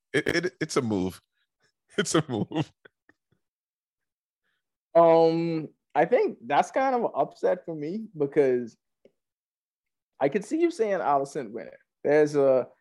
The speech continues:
Speaker 2: there's an argument to be made for Alicent to win it. I had someone completely off your board, and I thought this episode belonged to Lara Strong.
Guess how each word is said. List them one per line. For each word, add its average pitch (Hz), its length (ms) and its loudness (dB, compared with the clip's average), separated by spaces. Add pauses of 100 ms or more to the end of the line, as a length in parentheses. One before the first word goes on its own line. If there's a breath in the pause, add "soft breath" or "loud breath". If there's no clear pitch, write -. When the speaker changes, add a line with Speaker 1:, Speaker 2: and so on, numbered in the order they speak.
(120)
Speaker 2:
there's 147 280 2
an 151 100 0
argument 147 560 0
to 147 80 -8
be 131 100 -10
made 123 300 -4
for - 100 -6
Alicent 104 520 -6
to 101 80 -10
win 92 180 -10
it. - 80 -14 (220)
I 135 440 6
had 107 300 4
someone 113 380 -2
completely 117 460 -4
off 101 220 -2
your 107 140 -4
board, 101 320 -2
and 98 100 -8
I 131 80 -4
thought 120 240 0
this 113 120 -8
episode 110 480 -4
belonged 95 340 -10
to 90 180 -12
Lara 90 260 -6
Strong. 92 420 -10